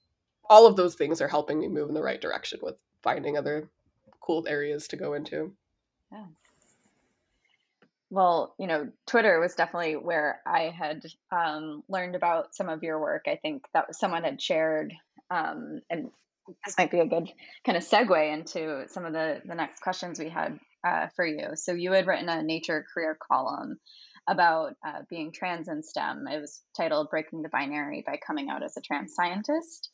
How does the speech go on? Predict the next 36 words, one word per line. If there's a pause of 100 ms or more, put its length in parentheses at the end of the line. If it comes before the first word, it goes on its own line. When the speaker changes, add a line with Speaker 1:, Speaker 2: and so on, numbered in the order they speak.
(560)
Speaker 2:
Um, (160)
and
so, (540)
yeah,
it
was
some,
someone
had
shared
that
on
Twitter. (160)
I
read
it, (100)
and (240)
it, (240)
I
was
just (100)
so
impressed
by, (800)
by
your
writing
style,
but,
you
know,
the
way
that
you
put